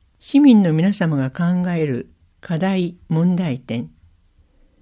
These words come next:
プラ回収頻度、資源集積所の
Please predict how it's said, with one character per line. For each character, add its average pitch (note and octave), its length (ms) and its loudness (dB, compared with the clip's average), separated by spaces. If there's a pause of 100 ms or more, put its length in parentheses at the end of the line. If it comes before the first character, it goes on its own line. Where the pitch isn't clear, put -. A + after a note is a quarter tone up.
(600)
プ - 120 -2
ラ A3 140 2
回 G#3 300 -2
収 G3 280 -2
頻 E3+ 360 0
度、 A#2 180 -10 (720)
資 - 260 0
源 F#3+ 280 2
集 A3+ 320 0
積 G#3 340 -2
所 F#3 140 -2
の F3 220 -2